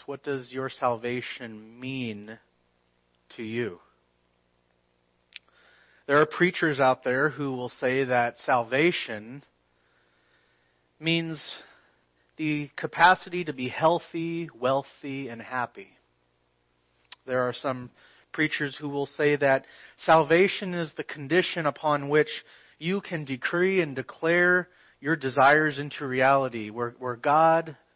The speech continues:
because you're a Christian, you can now realize your dreams and what you imagine to be your purpose. Many of these false,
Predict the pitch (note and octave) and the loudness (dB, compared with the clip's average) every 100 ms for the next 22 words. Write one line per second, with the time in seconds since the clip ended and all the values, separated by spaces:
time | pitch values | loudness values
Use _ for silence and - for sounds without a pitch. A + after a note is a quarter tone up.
0 | _ _ _ _ _ - C3 F3+ E3+ D#3 | _ _ _ _ _ -16 -4 0 0 -2
1 | B2 - F3+ E3 - C#3 C#3 E3+ E3+ D3 | -4 -2 -4 -4 -8 -8 -8 -8 -8 -4
2 | C#3 C3+ C3 D3+ D#3 C#3 C3 B2+ - - | 0 0 -2 -2 2 2 2 -2 -8 -18
3 | _ _ _ _ B2 B2 A#2+ D#3 E3 D#3+ | _ _ _ _ -10 -8 -4 -2 0 -2
4 | C3+ B2+ C3+ C3+ C3+ D#3 D3 D3 D#3 D#3+ | -4 -6 -4 -4 -2 -2 -2 0 2 2
5 | C#3 C3 B2 - C3 C3 B2 A#2 A2 G#2+ | -2 -10 -12 -14 -10 -8 -6 -6 -6 -8
6 | _ _ _ _ - C#3+ - G#2 - - | _ _ _ _ -2 -2 -2 -14 -14 -20
7 | - _ _ _ _ _ _ _ _ _ | -20 _ _ _ _ _ _ _ _ _
8 | _ _ _ _ _ _ _ _ _ _ | _ _ _ _ _ _ _ _ _ _
9 | _ _ _ _ _ _ - D#3 F3 D3 | _ _ _ _ _ _ -4 -2 0 -2
10 | D3+ C3 - _ _ _ _ _ _ _ | -4 -6 -10 _ _ _ _ _ _ _
11 | _ - D3+ C3+ | _ 4 6 6